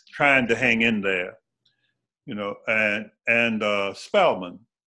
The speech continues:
And I, I taught for briefly at Clark. I came to Atlanta to teach at Clark Atlanta University, uh, which was just Clark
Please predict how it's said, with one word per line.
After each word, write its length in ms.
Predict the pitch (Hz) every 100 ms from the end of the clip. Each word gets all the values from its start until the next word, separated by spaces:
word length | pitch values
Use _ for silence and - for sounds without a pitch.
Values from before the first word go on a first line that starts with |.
| -
And 160 | 101 123
I, 320 | 135 135 120 123
I 160 | 135
taught 420 | 139 - 143 139
for 140 | 131 110
briefly 480 | 104 123 127 120 113
at 260 | 107 -
Clark. 320 | - 135 120
I 100 | 113
came 320 | 110 170 175 127
to 80 |
Atlanta 360 | 101 107 104 98
to 120 | 87
teach 200 | - 117
at 120 | 98 -
Clark 320 | 113 98 101
Atlanta 500 | 95 107 110 104 92 _ _ _ _ _ -
University, 840 | 113 98 92 101 92 - - 98 92 _ _ -
uh, 320 | 104 98 98 101 _ _
which 180 | - -
was 140 | 95 -
just 260 | 113 -
Clark 380 | - 131 120 98